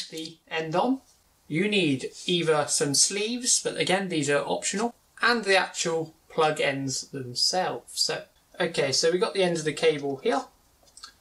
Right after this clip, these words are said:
Now what we need to do is just nibble the end of the cable to reveal the nylon draw cord. What I do is just give it a little bite and then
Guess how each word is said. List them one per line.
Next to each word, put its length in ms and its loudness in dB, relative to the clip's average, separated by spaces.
Now 240 2
what 120 2
we 60 -2
need 180 -2
to 100 -4
do 100 2
is 180 0
just 240 0
nibble 560 2
the 140 4
end 180 2
of 60 0
the 80 -4
cable 560 -2
to 120 -2
reveal 360 2
the 320 -4
nylon 680 -2
draw 340 4
cord. 340 0
What 180 0
I 20 -4
do 100 0
is 120 -2
just 220 -4
give 120 -2
it 140 -2
a 20 -8
little 300 -2
bite 500 4
and 200 -12
then 240 -6